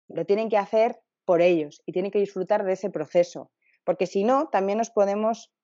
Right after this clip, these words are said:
claro, habrá, habrá una alabanza de vez en cuando, no pasa nada, ¿vale? Pero tampoco nos volvamos locos. Pero las alabanzas al final son como chuches cerebrales y crean adicción, o pueden crear adicción,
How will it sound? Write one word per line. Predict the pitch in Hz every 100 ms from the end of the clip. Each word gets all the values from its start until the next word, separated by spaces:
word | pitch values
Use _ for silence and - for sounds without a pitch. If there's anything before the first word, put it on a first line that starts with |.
| _
claro, | - 190 156
habrá, | -
habrá | - 160
una | 175
alabanza | 165 175 196 202
de |
vez | 190 196
en | 190
cuando, | 196 247
no | 247
pasa | 180 165 147
nada, | 196 214 131 - _
¿vale? | 151 147 226
Pero | 185
tampoco | 147 131 185
nos |
volvamos | 202 165 135
locos. | 139 202 220 131 - _ - _
Pero | 170
las | 165
alabanzas | 160 156 185 208 233
al | 220
final | 208 233 240
son | 240 233
como | 247 202
chuches | - 196 240 214
cerebrales | 160 139 151 139 - _
y | -
crean | 143 175 196
adicción, | 196 131 - 160 120 -
o | 208
pueden | 285 214
crear | 180 175 147
adicción, | 139 135 160 117